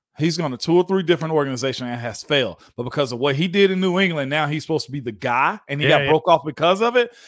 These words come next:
Speaker 1: So,
Speaker 2: Right.
Speaker 1: hey, one more, one more thing before we start talking about where we are. We're comfortable with being the fourth,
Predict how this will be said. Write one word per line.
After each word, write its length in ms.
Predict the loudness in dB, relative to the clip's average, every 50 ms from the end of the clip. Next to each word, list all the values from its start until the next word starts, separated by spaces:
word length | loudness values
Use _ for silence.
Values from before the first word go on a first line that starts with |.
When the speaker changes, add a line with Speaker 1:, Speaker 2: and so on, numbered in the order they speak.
| -10 -6
Speaker 1:
So, 140 | 2 2 2
Speaker 2:
Right. 140 | 2 4 2
Speaker 1:
hey, 120 | 2 2 0 -2 _ _ _ _ _
one 180 | 4 4 4
more, 100 | 4 -2 -4
one 240 | 2 6 6 6 8
more 120 | 6 2
thing 200 | 2 2 0 0
before 240 | 0 0 2 4 4
we 80 | 4 4
start 200 | 2 0 0 2
talking 280 | 2 2 2 2 0
about 320 | -4 0 2 2 2 0 -4 _ _
where 260 | -2 4 6 6 6
we 220 | 6 4 2 4
are. 160 | 4 4 4 2
We're 80 | 0
comfortable 440 | -4 -4 -6 -6 -4 -4 -4 -4 -4
with 100 | -4 -6
being 140 | -6 -6 -8
the 60 | -10
fourth, 320 | -6 -2 -2 -2 -2 -6